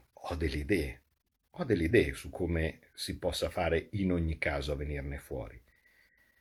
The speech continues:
Perché devo essere pronto a fare il meglio in qualsiasi caso. Cioè, se anche Godzilla esce dal, dal, fra, fra parentesi, fra poco sia-,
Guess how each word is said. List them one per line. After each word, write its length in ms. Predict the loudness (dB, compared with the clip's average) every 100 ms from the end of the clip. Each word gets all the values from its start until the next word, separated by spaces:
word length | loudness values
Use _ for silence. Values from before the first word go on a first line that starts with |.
| _ _ _ _ _ _ _ _ _ _ _
Perché 340 | -4 4 8 8
devo 220 | 6 2
essere 300 | 4 6 4
pronto 360 | 6 6 8 8
a 40 |
fare 240 | 8 6
il 80 | 6
meglio 320 | 4 6 8
in 120 | 6 4
qualsiasi 760 | 0 0 -2 2 4 4 2
caso. 600 | 6 8 6 4 0 -4 _ _ _ _ _ _ _ _ _ _ _ _
Cioè, 140 | -4 2
se 140 | 6
anche 300 | 6 6 6
Godzilla 640 | 10 10 10 8 10 12 10
esce 320 | 8 6 8
dal, 400 | 10 10 10 8
dal, 720 | 6 8 8 8 8 6 2 -10 -20 -20 _ -14 -6
fra, 180 | -6
fra 160 | -2 -2
parentesi, 540 | 0 2 2 0 -4
fra 140 | -4 -2
poco 260 | -2 0
sia-, 240 | -2 -2